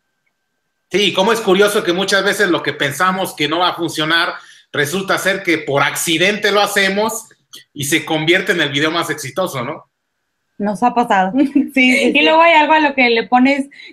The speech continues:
Speaker 2: como mucho plan y mucho esfuerzo y dices, "Este va a ser", shh, nadie lo pela.
Speaker 3: Claro.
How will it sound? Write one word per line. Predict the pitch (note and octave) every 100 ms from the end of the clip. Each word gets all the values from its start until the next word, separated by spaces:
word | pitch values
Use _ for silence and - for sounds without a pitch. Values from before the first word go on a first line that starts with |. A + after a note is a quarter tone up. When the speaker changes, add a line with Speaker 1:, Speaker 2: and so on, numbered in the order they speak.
| _
Speaker 2:
como | B3 B3+
mucho | B3+ C4+ D4 C#4+
plan | C4+ C4 C4 C4
y | B3
mucho | A#3+ B3+ C4+
esfuerzo | A#3 C4 B3+ C4+ C4+
y | B3+
dices, | A#3 A#3 - - _ _ _
"Este | - D4 D4+ - C#4+
va | A#3 B3
a | B3
ser", | C4 A#3+ A3+ - _ _ _
shh, | - - - - - - _
nadie | G3+ F#3+ F#3+ F3+
lo | D#3+
pela. | - C#3 - - - - -
Speaker 3:
Claro. | G#3+ G3+ G#3 A3 G#3 F#3